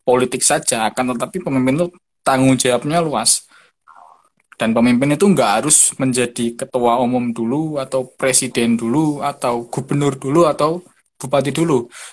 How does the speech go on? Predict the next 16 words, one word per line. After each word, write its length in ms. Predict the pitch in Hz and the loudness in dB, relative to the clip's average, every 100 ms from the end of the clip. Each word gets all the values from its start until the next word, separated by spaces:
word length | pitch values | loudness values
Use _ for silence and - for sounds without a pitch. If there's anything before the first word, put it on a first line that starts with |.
| _ | _
Melainkan 560 | 143 139 135 135 190 180 | 0 2 2 2 2 0
pemimpin 560 | 156 151 147 165 170 | 0 -2 -2 -2 0
itu 160 | 202 202 _ _ - | 0 -2 _ _ -8
kita 320 | 185 175 - | -4 0 0
bisa 160 | 214 160 | 2 2
menjadi 240 | 143 131 | 0 -2
pemimpin 480 | 135 143 147 196 208 - _ | -4 -4 0 2 2 -2 _
untuk 320 | 160 160 196 - | -6 -2 -2 -2
diri 240 | 143 135 | -2 -2
kita 320 | 131 - 127 | -2 -2 0
sendiri. 640 | 120 107 107 107 - - _ | 0 -2 -8 -14 -18 -20 _
Nah, 240 | - 95 - | -6 -6 -6
itu 160 | - | -6
seperti 400 | - - 131 135 | -4 0 0 2
itu. 160 | 120 110 _ _ _ - - _ - _ _ - - - - - _ _ _ _ _ _ - | 0 -4 _ _ _ -20 -20 _ -18 _ _ -18 -16 -16 -20 -20 _ _ _ _ _ _ 0
Eh, 340 | 143 143 139 | 4 4 4